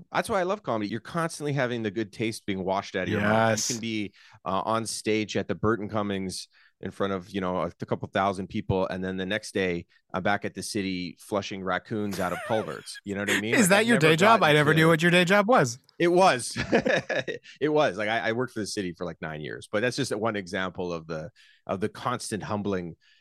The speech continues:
Speaker 1: uh, that comes with this. Like, I, I, I don't feel like, uh, you get, you get maybe a ha-, we were talking about this, like, you can kill at a show, uh, you know, headline a, a club, but then there's, the time starts clicking down. You're, like, almost like a famous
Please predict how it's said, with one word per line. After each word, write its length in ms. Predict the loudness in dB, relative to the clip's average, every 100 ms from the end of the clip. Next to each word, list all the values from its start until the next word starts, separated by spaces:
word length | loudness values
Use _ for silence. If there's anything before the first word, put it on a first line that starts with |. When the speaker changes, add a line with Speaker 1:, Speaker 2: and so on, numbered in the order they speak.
| _ -6
Speaker 1:
uh, 300 | -4 -4 -6
that 180 | -8 -8
comes 280 | -8 -8 -8
with 160 | -10
this. 260 | -10 -10 -8
Like, 140 | -6
I, 100 | -4
I, 280 | -2 -2 -2
I 40 |
don't 200 | -2 -4 -4
feel 220 | -4 -2
like, 260 | -2 -6 _ -8
uh, 220 | -6 -8
you 160 | -8 -8
get, 220 | -6 -6 -6
you 80 | -2
get 140 | 0
maybe 260 | 0 0 0
a 100 | -2
ha-, 240 | -4 -4 -4
we 60 |
were 160 | -4 -2
talking 180 | 0 0
about 100 | -2
this, 200 | -4 -4
like, 140 | -6 -10 -20 -10
you 100 | -8 -4
can 140 | -6
kill 320 | 0 2 4
at 60 | 2
a 60 |
show, 560 | 0 0 2 2 0 -8 -6
uh, 320 | -4 -4 -6
you 100 | -6
know, 160 | -6 -6
headline 420 | -4 -4 -4 -4
a, 100 | -6
a 140 | -6 -10
club, 380 | -6 -4 -6 -10 _ _ _ _ _
but 180 | -4 0
then 200 | -2 2
there's, 220 | 0 -2
the 120 | -10
time 300 | -6 -2 -2
starts 220 | -2 -6 -6
clicking 380 | -6 -4 -2
down. 160 | -2 0
You're, 120 | 2
like, 120 | 2
almost 280 | 2 -2 -2
like 140 | -4 -4
a 100 | -4
famous 680 | -2 0 0 -2 -6 -10